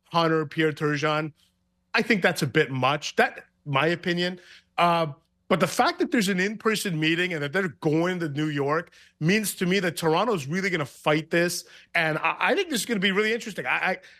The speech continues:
I, I wonder if it comes down to where David Perron was, which was six games. And I even think Toronto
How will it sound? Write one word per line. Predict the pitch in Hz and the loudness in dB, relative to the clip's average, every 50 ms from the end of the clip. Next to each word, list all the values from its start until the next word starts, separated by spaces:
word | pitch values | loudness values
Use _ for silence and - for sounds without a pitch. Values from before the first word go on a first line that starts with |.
| _ _ _ - | _ _ _ -12
I, | - - _ _ _ _ _ _ _ - | -12 -12 _ _ _ _ _ _ _ 0
I | 185 202 | 0 2
wonder | 185 185 220 277 294 302 269 | 2 2 0 0 2 0 0
if | 233 - 226 | 0 -2 -6
it | 190 - 156 - | -12 -12 -16 -10
comes | - 196 202 196 165 | -2 0 0 0 2
down | 139 170 170 180 196 | 2 2 2 2 0
to | 185 175 | 0 -2
where | 170 170 151 | -2 -2 -2
David | 123 160 165 170 180 151 | 0 -2 -2 -2 -4 -6
Perron | - - 147 143 139 143 156 165 160 | -8 -4 0 2 2 2 2 2 0
was, | 170 190 202 - - | 0 -2 -2 -4 -6
which | 160 147 - 156 | -8 -6 -4 -4
was | 151 139 | -4 -4
six | - - 180 175 175 - | -2 -2 -2 -2 -4 -2
games. | - 165 160 190 208 180 | 0 2 2 2 2 0
And | 202 202 - - | -2 -2 -2 0
I | 214 254 | 0 0
even | 311 320 320 269 226 | 0 0 -2 -4 -4
think | 180 226 202 170 | -2 -4 -4 -2
Toronto | - 180 170 170 175 185 185 175 160 - | -2 0 0 2 2 2 2 0 -2 -2